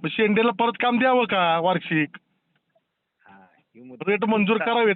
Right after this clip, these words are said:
Speaker 1: का?
Speaker 2: आता ते म्हणजे तो विषय नाही. माझा म्हणण्याचा उद्देश काय?
Speaker 1: आणि आमचा ते विषय आहे
Speaker 2: नाही,
Speaker 1: ना.
Speaker 2: शेंडेचा बी दोष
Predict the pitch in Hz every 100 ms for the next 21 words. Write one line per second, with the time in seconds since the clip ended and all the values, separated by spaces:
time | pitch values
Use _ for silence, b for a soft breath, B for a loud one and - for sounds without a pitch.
0 | - 156 143 123 - _ _ _ _ _
1 | _ _ _ _ _ - _ 117 _ 104
2 | 113 120 113 120 120 113 117 123 123 127
3 | 120 101 101 101 110 107 120 113 110 117
4 | 110 113 - 98 98 147 175 214 208 180
5 | 247 262 240 202 202 175 190 147 214 226
6 | 240 226